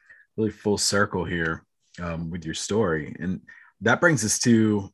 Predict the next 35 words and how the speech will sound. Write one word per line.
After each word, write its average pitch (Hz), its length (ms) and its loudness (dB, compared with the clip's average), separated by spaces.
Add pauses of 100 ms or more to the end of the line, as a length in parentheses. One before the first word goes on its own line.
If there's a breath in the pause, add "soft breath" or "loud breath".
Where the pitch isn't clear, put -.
the 104 80 -2
Live 107 220 2
Free 113 180 -2
series. 123 640 -10 (800)
So 98 200 -2
now, 113 680 6 (300)
if, 101 280 -4
for 107 200 2
all 135 160 8
of 143 80 6
our 131 100 8
listeners, 101 480 -2
first 95 300 -4
of 85 100 -10
all, 82 160 -4
if 98 100 -10
you 90 120 -4
have 85 100 -4
not 90 340 -2
checked - 280 -6
out 85 240 -2
Live 87 180 -10
Free - 160 -16
series, 85 480 -12
you 90 60 -4
need 90 80 -2
to 85 60 -6
go 82 120 -6
check - 260 -6
it 85 60 -6
out. 101 340 0 (600 loud breath)
Uh, 165 220 -2 (260)
right 104 240 2
now, 107 340 6
it's - 380 -6